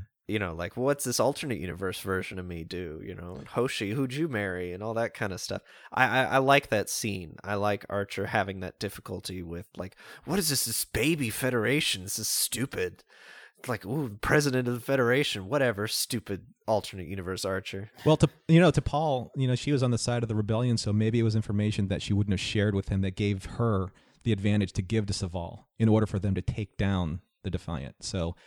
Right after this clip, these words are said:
Speaker 2: it was just one of those things where it was kind of been, it could have been, like, that moment for her. But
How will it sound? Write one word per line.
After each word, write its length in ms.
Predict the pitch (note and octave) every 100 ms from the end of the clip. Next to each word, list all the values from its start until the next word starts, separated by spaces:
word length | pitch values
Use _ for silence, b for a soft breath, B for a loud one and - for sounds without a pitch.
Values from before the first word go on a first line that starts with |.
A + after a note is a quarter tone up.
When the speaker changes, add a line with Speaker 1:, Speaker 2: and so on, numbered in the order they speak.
| b b b -
Speaker 2:
it 40 |
was 80 | B2+
just 140 | C3+
one 100 | C3
of 60 | B2
those 180 | G#2+ G#2
things 280 | G#2+ G2+ F#2
where 240 | F#2+ F#2
it 80 | F2
was 100 | F2+
kind 140 | -
of 60 | F2+
been, 180 | F2+ F#2
it 80 | G2+
could 80 | A2+
have 40 | G2+
been, 100 | F#2
like, 120 | F#2+
that 140 | F#2
moment 300 | F2+ F#2 F#2+
for 140 | - A2
her. 260 | A#2 A2 - B B B
But 180 | A2